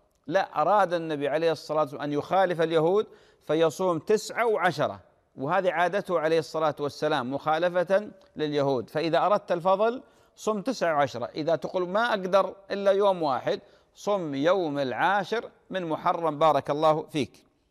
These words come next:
أيضًا سؤال من الإخوة الصم، يقول بالنسبة له، يقول كان يمسح على الجوارب،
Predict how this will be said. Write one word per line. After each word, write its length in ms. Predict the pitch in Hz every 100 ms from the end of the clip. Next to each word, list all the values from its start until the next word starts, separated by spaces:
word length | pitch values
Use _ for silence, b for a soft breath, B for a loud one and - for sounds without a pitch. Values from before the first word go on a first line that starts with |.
| _ _ 185
أيضًا 280 | 202 190
سؤال 380 | 160 - 185 175
من 120 | 160
الإخوة 320 | 160 160 - 151
الصم، 400 | - 165 170 175 b b b
يقول 320 | - 156 175
بالنسبة 480 | 156 160 170 - 160
له، 240 | 160 151 147
يقول 240 | - 151
كان 260 | - 160 165
يمسح 360 | 175 147 143
على 160 | 143 143
الجوارب، 560 | 135 143 156 127 131